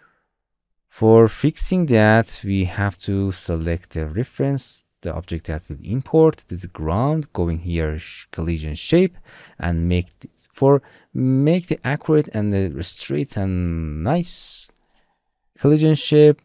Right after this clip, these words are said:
we have two more collision shape. Just select between circle and then go back the polygon. It will be correct for you. I will be explaining more in this window, but you can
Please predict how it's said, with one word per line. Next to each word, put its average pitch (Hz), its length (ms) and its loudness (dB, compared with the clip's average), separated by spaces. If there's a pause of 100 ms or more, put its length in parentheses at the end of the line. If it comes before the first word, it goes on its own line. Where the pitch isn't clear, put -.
(180)
we 123 100 0
have 123 220 2
two 123 220 -2
more 80 240 -2
collision 80 340 -8
shape. 85 180 -8
Just - 600 -2
select 110 420 0
between 95 380 -6
circle 85 760 -2
and 82 280 -6
then 90 260 -2
go 85 180 -4
back - 280 -8
the - 100 -14
polygon. 147 800 0 (280)
It - 160 -12
will 85 100 -4
be 80 80 -8
correct 87 380 -6
for - 220 -14
you. 110 120 -12
I 151 120 -6
will 143 120 -4
be 127 120 -4
explaining 110 420 -2
more 151 320 2
in 175 100 -2
this 170 240 -4
window, 175 280 -2 (100)
but - 320 -6 (760)
you 101 140 -6
can - 360 -10